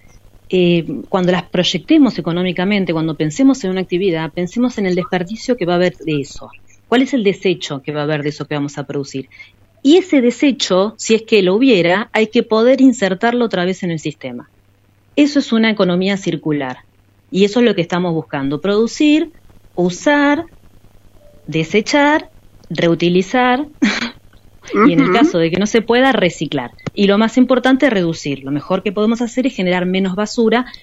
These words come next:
Speaker 1: menos huella ecológica, porque en realidad no es menos, es otra, otra huella ecológica. Siempre que pasamos por el planeta Tierra, o sea, en una vida, <laughs> vamos dejando una huella. Podemos dejar museos, podemos dejar shoppings, podemos dejar castillos, podemos dejar villas miserias.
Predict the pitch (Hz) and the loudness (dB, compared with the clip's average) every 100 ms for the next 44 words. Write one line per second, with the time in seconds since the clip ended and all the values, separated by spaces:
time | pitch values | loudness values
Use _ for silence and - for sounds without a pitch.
0 | - 170 190 220 214 180 175 170 156 139 | -8 -2 2 2 2 2 0 -2 -2 -4
1 | - 147 160 208 254 277 277 302 294 - | -4 -6 -4 0 2 4 4 2 0 -10
2 | - - 277 220 196 170 156 151 240 262 | -14 0 2 4 2 0 -2 -2 -4 -2
3 | 240 233 - 254 226 180 160 160 - 151 | 0 0 0 -2 0 0 0 0 -2 -4
4 | 156 147 - 139 135 - _ _ - 339 | -4 -4 -8 -16 -16 -20 _ _ 0 2
5 | 320 226 190 175 240 269 254 175 160 151 | 4 2 0 0 2 4 4 2 -2 0
6 | 160 185 185 165 202 240 226 175 202 175 | 0 0 0 0 2 2 0 0 0 2
7 | 190 202 185 233 294 262 214 170 254 - | 4 4 4 4 4 4 4 2 2 -2
8 | - - - - - 185 208 214 190 208 | -6 -16 -16 -18 -6 -2 2 2 2 2
9 | 208 185 165 147 - 139 131 - 180 226 | 2 2 2 0 -2 -8 -8 -2 0 2
10 | 233 190 220 220 190 - 214 233 233 190 | 2 2 2 0 0 2 2 2 0 -2
11 | 196 202 185 - 196 202 202 190 - - | 0 0 -2 -2 2 4 2 0 -2 0
12 | 220 - 247 247 - 175 190 - 196 185 | 0 2 4 2 0 -2 0 0 0 0
13 | 175 - 208 - 226 185 180 180 - 185 | -2 -2 -2 0 0 0 -2 -2 -2 -4
14 | 175 160 160 - 147 131 123 - | -2 -2 -2 -4 -6 -6 -8 -14